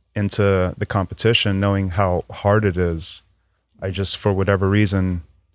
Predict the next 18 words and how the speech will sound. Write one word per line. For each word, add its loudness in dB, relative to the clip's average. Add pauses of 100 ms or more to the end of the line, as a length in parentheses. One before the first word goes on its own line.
(300)
it -2
not, 0
it 0 (640)
brought 0
me 0
to -4
my 0
knees. -2
And 0
as 0
we 2
were 2 (120)
doing 2
our, 2 (180)
our -2
exit 0 (520)
on -2
set, 0